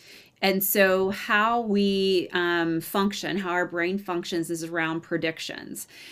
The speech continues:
So before I got on this call today, you know, I knew that you and I could talk all day about this type of stuff.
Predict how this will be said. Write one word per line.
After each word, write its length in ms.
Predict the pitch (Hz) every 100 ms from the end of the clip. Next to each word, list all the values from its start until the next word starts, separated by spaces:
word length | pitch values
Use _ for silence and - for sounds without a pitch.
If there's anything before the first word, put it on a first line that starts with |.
| -
So 260 | - 190 175
before 300 | 185 214 190
I 100 | 208
got 200 | 196 185
on 120 | 190
this 140 | 196
call 340 | - - 147 165
today, 540 | - 165 160 160 180
you 140 | 185 180
know, 180 | 170 170 175
I 180 | 185
knew 260 | 190 180 180
that 120 | 175
you 160 | 160 180
and 100 | 180
I 160 | 170 190
could 140 | 196
talk 320 | - 170 175
all 160 | 175 180
day 200 | 165 165
about 260 | 160 160
this 160 | 160 165
type 240 | - 165
of 80 | 165
stuff. 520 | - - 175 156 185